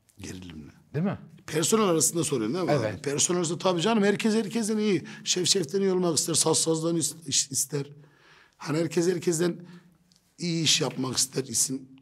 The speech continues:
Speaker 1: isim katmak ister, çok işe gitmek ister.
Speaker 2: O öyle olunca
Speaker 1: Herkes aslında onu ekmeği için ister daha doğrusu yani.
Speaker 2: Evet ama
Speaker 1: Kazanmak için ister.
Speaker 2: ama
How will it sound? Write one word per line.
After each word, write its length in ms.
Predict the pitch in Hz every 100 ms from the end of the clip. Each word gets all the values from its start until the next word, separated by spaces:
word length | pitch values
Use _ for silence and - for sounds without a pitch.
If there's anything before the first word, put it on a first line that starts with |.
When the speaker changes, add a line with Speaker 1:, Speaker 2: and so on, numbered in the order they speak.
| -
Speaker 1:
isim 240 | - 120
katmak 420 | 117 120 123 117
ister, 220 | 104 -
çok 220 | 110 127 110
işe 180 | 104
gitmek 340 | 120 120 120 107
ister. 380 | - - 117 - _ _ _ _ _ _ _ _ _ _ _ _ _ _ _ _ _ _ _
Speaker 2:
O 140 | 147 147 143
öyle 200 | 156 165
olunca 280 | 160 160 175
Speaker 1:
Herkes 300 | 147 226 208
aslında 240 | 170 208
onu 340 | 185 202 190 - - - -
ekmeği 360 | - - 202
için 180 | 180 -
ister 260 | 92 - - 95
daha 120 | 85
doğrusu 340 | 82 80 73 -
yani. 120 | 76
Speaker 2:
Evet 220 | 131 71 -
ama 320 | 82 117 180 180 - _
Speaker 1:
Kazanmak 480 | - 127 151 165 156
için 220 | - 107
ister. 200 | 92 -
Speaker 2:
ama 120 | 143